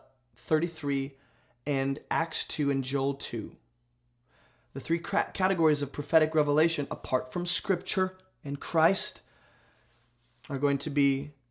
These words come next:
the actual words, prophetic words from, from God in the Spirit, dreams, and visions. Now, someone who dreams dreams,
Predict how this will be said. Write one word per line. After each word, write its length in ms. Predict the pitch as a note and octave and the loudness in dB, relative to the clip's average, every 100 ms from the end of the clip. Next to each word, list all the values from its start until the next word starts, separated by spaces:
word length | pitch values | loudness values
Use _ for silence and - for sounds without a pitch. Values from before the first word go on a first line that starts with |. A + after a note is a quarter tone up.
| _ | _
the 160 | C#3+ C#3+ | 2 2
actual 400 | C3 - D#3 C#3+ | 2 0 0 0
words, 640 | C3+ D3 D#3 F#3 F#3+ - - | 4 4 4 2 -2 -8 -8
prophetic 460 | C#3+ - C#3 D3 | -10 -6 -4 -4
words 520 | C#3 D3 D3+ E3 E3 | 2 6 6 4 -2
from, 460 | - - D3+ D#3+ D#3+ - | -10 0 0 0 -4 -10
from 220 | - D#3+ | -4 0
God 480 | D#3 D3+ E3 D#3+ - | 4 6 4 2 -6
in 120 | C#3+ | -4
the 60 | C#3+ | -4
Spirit, 540 | - D3 D3+ F3 - _ _ _ _ _ _ _ _ _ _ | -4 0 2 0 -4 _ _ _ _ _ _ _ _ _ _
dreams, 720 | - C#3+ D3+ F3 G#3 F3 - - _ _ _ _ _ _ _ - | -4 2 4 4 2 -2 -10 -16 _ _ _ _ _ _ _ -14
and 120 | C3 | 0
visions. 640 | C#3 D3 C#3 - - - - _ _ _ _ _ _ _ _ _ _ - | 4 4 0 -8 -14 -20 -20 _ _ _ _ _ _ _ _ _ _ -4
Now, 420 | C3+ B2+ B2 C#3+ - _ _ | -2 -2 -4 -8 -16 _ _
someone 480 | - - G3 G3+ F3 | -4 4 6 6 4
who 120 | F3 | 2
dreams 540 | C#3 D3+ F#3+ F3+ D#3 | 0 0 0 0 -2
dreams, 760 | C3 C3 D3+ G#3+ D3+ F3+ - | -6 -4 0 2 2 0 -6